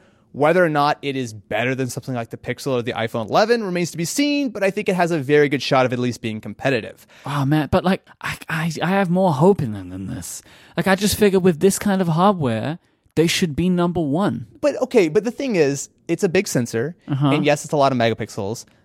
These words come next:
Speaker 1: but that's not everything.
Speaker 2: I
Speaker 1: I'm
Speaker 2: know.
Speaker 1: glad that they're throwing hardware at the solution, but, I mean, realistically, hardware will get them twenty percent better. Most of it still is in their processing and in everything.
Speaker 2: I like Samsung's processing.
Speaker 1: Yes, and many people do, right? So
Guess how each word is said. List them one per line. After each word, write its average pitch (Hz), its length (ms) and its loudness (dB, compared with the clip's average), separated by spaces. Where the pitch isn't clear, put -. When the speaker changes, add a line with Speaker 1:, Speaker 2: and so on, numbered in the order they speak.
Speaker 1:
but 330 160 2
that's 392 220 0
not 381 240 0
everything. 202 480 -2
Speaker 2:
I 233 140 4
Speaker 1:
I'm 277 60 4
Speaker 2:
know. 165 180 4
Speaker 1:
glad 185 300 0
that 175 100 -6
they're 160 120 6
throwing 143 460 2
hardware 131 420 0
at 120 100 -2
the 120 60 -10
solution, 196 640 -8
but, 254 180 4
I 214 40 -10
mean, 220 180 -4
realistically, 196 480 2
hardware 165 380 2
will 147 100 2
get 135 200 -2
them 117 400 -2
twenty 110 280 -10
percent 139 280 -6
better. 143 400 -4
Most 175 360 4
of 190 60 -2
it 190 80 2
still 165 320 4
is 131 160 0
in 135 100 0
their 113 80 -2
processing 135 640 -2
and 117 100 -6
in 113 100 -6
everything. 117 300 -4
Speaker 2:
I 254 100 2
like 240 300 2
Samsung's 117 640 0
processing. 95 800 -6
Speaker 1:
Yes, 117 440 -6
and 147 120 -2
many 156 160 2
people 147 240 0
do, 101 280 -10
right? 151 220 2
So 220 200 2